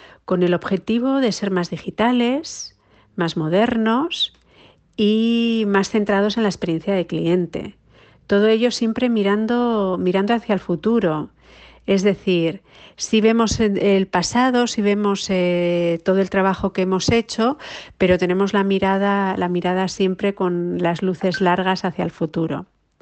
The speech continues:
Eh, siendo positivos, la pandemia ha sido un revulsivo para acelerar la innovación, ¿no? Eh, un acelerador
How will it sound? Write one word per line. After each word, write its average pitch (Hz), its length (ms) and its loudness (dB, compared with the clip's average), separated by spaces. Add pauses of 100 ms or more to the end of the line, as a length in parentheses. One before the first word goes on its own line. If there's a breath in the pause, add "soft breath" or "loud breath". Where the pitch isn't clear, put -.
(800 loud breath)
Eh, 180 640 2
siendo 220 300 2
positivos, 240 580 0
la 202 100 2
pandemia 190 840 0
ha 214 60 2
sido 208 320 0
un 208 40 0
revulsivo 208 640 0
para 208 160 2
acelerar 175 480 0
la 208 80 2
innovación, 190 720 0
¿no? 233 320 0
Eh, 175 160 2
un 190 160 0
acelerador 190 920 2